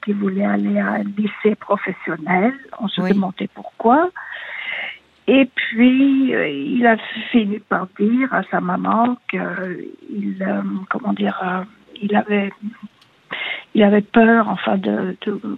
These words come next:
Speaker 1: continuer avec, euh, avec ses copains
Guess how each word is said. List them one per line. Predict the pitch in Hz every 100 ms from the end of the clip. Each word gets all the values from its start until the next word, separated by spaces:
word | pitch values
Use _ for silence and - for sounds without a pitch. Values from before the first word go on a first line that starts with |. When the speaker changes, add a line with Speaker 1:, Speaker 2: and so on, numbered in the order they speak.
| -
Speaker 1:
continuer | 208 208 208 202 202 202 196
avec, | 196 190 180 - 208
euh, | 202 190 196 202
avec | 202 - -
ses | 202 196 196 202 202 -
copains | - 196 220 240 269